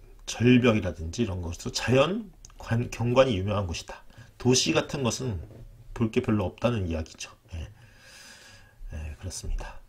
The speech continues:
그다음에, 어, 여기 보면 현지 특산물로는요, 어, 마차,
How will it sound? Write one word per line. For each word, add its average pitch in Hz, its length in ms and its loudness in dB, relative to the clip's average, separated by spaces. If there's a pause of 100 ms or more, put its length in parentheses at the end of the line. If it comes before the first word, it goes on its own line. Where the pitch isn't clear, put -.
(120)
그다음에, 135 840 -2 (1120)
어, 92 520 0 (300)
여기 101 180 -6
보면 98 460 -2
현지 180 340 -4
특산물로는요, 127 920 2
어, 80 600 -6
마차, - 720 0